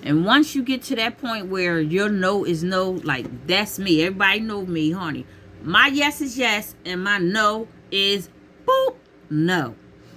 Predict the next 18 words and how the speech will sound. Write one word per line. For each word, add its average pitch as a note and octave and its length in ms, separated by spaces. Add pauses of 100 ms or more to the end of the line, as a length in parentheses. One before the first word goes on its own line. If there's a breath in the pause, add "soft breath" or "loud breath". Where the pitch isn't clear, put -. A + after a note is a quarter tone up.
(380 loud breath)
Once B3 480
you B3+ 360
get A#3 300
to F#3+ 160
that D#3 420
point, A#3+ 420 (800)
you're A3 220
on B3 220
your G3+ 120
way. F#3+ 380 (520)
And A3 160
again, F#3+ 500
it E3+ 220
takes G3 600 (260)
time. F#3 760 (100)
It G3 320
takes F#3 400
time. D#3 640